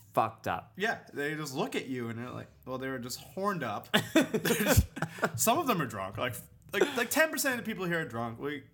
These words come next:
Speaker 2: it'll be easy to identify after, like, five minutes.
Speaker 1: Right.
Speaker 2: And we have to prevent them from, like, dry humping each other. But we can't touch them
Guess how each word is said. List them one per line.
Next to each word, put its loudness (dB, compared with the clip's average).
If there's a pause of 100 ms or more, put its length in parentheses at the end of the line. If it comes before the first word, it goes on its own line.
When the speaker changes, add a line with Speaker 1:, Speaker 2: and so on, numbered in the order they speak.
(280)
Speaker 2:
it'll -2
be 2
easy 0
to 2
identify -2
after, -4
like, -8
five -4
minutes. -8
Speaker 1:
Right. 0 (220)
Speaker 2:
And 0 (140)
we -4
have -2
to -6
prevent -6
them -6
from, -14
like, -14 (180)
dry -2
humping -8
each -16
other. -20 (300)
But -6
we -2
can't -4
touch -8
them -14